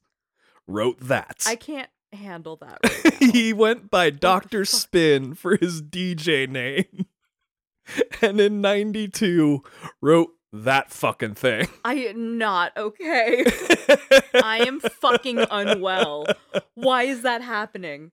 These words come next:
Speaker 1: Oh, I did that just for your reaction,
Speaker 2: Shut the fuck
Speaker 1: honestly,
Speaker 2: up.
Speaker 1: because Andrew Lloyd Webber, <laughs> of all fucking people.
Speaker 2: You did keep saying, like, "Ah, don't look over my shoulder. I've got some really cool shit I'm working on." And I was like,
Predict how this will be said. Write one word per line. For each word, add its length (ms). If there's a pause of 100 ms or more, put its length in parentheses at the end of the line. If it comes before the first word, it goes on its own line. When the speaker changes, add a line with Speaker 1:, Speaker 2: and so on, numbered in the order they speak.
Speaker 1:
Oh, 400
I 140
did 220
that 260
just 400
for 100
your 200
reaction, 540
Speaker 2:
Shut 120
the 80
fuck 60
Speaker 1:
honestly, 580
Speaker 2:
up. 120
Speaker 1:
because 440
Andrew 340
Lloyd 320
Webber, 420 (480)
<laughs> 480
of 300
all 480 (240)
fucking 560 (240)
people. 540
Speaker 2:
You 160
did 200
keep 200
saying, 380
like, 280
"Ah, 500
don't 140
look 160
over 140
my 120
shoulder. 380
I've 60
got 160
some 120
really 220
cool 200
shit 260
I'm 160
working 280
on." 260
And 120
I 40
was 140
like, 240